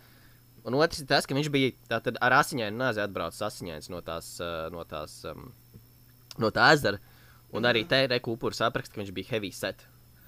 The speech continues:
Speaker 2: Mhm.
Speaker 1: Nu, tā kā, ka diezgan liels, ā, re, kur ir sakritība, ka tas varētu būt tas Alens. Vismaz
Speaker 2: Mhm.
Speaker 1: tieši, piemēram, kurš uzbruka tam, ā, kurš, ā,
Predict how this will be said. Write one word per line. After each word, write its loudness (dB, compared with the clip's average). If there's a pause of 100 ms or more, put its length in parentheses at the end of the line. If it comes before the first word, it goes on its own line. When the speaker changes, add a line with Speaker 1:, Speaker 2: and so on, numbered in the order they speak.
(140)
Speaker 2:
Mhm. -6
Speaker 1:
Nu, -4
tā -6
kā, 2
ka 0
diezgan 4
liels, 2
ā, 0 (140)
re, 2
kur -6
ir -4
sakritība, 0
ka -10
tas -10
varētu 0
būt -10
tas -20
Alens. -6 (600)
Vismaz -2
Speaker 2:
Mhm. -8
Speaker 1:
tieši, 2
piemēram, -2
kurš -4
uzbruka -2
tam, -6
ā, -6 (300)
kurš, -6
ā, 0